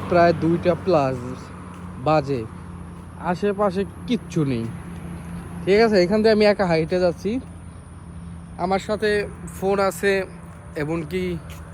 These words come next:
আর কি সব কিছু মিলে ফোন, এমনকি মানি ব্যাগ, যেগুলো আর কি টাকা পয়সা আছে, এগুলো মিলে হইলেও সিঙ্গাপুরের ডলার না হলেও যদি কেউ যদি চোর যদি বিক্রি করে, না হলেও পা-, আহ, পাঁচ ছয়শো ডলার আর কি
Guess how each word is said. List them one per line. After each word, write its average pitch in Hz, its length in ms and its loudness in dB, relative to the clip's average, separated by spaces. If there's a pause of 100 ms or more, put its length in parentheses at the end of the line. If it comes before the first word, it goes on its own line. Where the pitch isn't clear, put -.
(400)
আর 214 100 -6
কি 202 80 -6
সব 247 260 2
কিছু 285 200 2
মিলে 247 460 6 (120)
ফোন, 226 240 4
এমনকি 208 240 2
মানি 190 340 2
ব্যাগ, 190 200 2
যেগুলো 170 280 -2
আর 160 100 0
কি 160 160 -8
টাকা 170 200 -2
পয়সা 170 280 0
আছে, 147 460 0 (840)
এগুলো 208 300 10
মিলে 226 320 10
হইলেও 220 380 8 (840)
সিঙ্গাপুরের 196 520 6
ডলার 202 280 8
না 208 140 6
হলেও 208 140 8
যদি 208 200 0
কেউ 233 120 2
যদি 220 140 2
চোর 233 280 6
যদি 233 200 2
বিক্রি 233 280 2
করে, 269 340 6 (1200)
না 190 160 4
হলেও 214 220 6
পা-, 202 160 0
আহ, 156 480 8
পাঁচ 202 220 2
ছয়শো 185 220 4
ডলার 165 280 6
আর 151 100 2
কি 147 320 -2